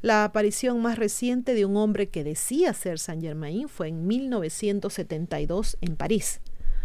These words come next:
cuando un hombre llamado Richard Chanfray anunció que era él el legendario conde.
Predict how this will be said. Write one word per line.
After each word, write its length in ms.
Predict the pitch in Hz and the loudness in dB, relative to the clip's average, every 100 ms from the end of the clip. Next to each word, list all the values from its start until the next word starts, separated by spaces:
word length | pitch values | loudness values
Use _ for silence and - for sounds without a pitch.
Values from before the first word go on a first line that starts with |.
| - - | 2 2
cuando 300 | 175 175 190 | 2 2 2
un 80 | 190 | 2
hombre 260 | 196 208 | 2 2
llamado 400 | 180 170 180 190 | 0 0 0 -2
Richard 540 | 165 175 240 - 233 233 - | -4 -4 2 2 2 -2 -4
Chanfray 760 | - 180 170 - 226 220 175 - - - - - | -2 -2 -2 -2 0 0 -2 -6 -12 -14 -14 -4
anunció 500 | 190 180 - 220 214 | 0 0 0 -2 0
que 220 | 196 180 | -2 0
era 220 | 196 190 | 0 2
él 240 | 208 240 - | 2 2 0
el 180 | 180 156 | -2 -2
legendario 600 | 156 170 165 170 160 - | -4 -4 -2 -2 -2 -4
conde. 400 | 143 - 151 | -8 -6 -12